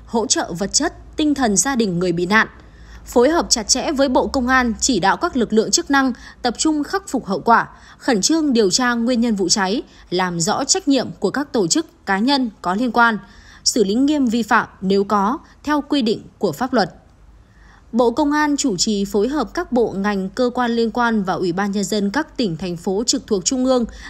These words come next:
tiếp tục thực hiện nghiêm túc, quyết liệt, hiệu quả, thực chất các văn bản, chỉ đạo của Chính phủ,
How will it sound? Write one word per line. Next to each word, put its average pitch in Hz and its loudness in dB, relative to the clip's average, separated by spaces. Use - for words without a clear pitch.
tiếp 370 0
tục 240 -2
thực 202 0
hiện 196 2
nghiêm 277 0
túc, 349 -4
quyết 349 0
liệt, 226 2
hiệu 247 0
quả, 208 2
thực - -4
chất 370 -2
các 302 -2
văn 269 4
bản, 202 2
chỉ 233 0
đạo 180 0
của - -6
Chính 208 0
phủ, 226 0